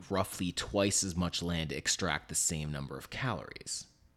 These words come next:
The demand for land shot up, and Romans began expanding from the fertile valley bottoms to steep hillsides.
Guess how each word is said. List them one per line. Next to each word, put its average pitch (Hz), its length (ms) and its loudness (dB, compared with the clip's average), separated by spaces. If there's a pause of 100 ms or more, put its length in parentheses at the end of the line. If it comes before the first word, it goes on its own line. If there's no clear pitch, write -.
(520)
The 113 80 6
demand 101 560 6
for 92 180 -2
land 92 460 2
shot - 400 -4
up, - 180 -16 (320)
and 101 360 4
Romans 131 540 6
began 92 380 2
expanding 87 580 0
from 98 200 0
the 85 100 0
fertile 110 760 2
valley 82 480 -2
bottoms 57 480 -4
to - 120 2
steep - 420 2
hillsides. - 960 -4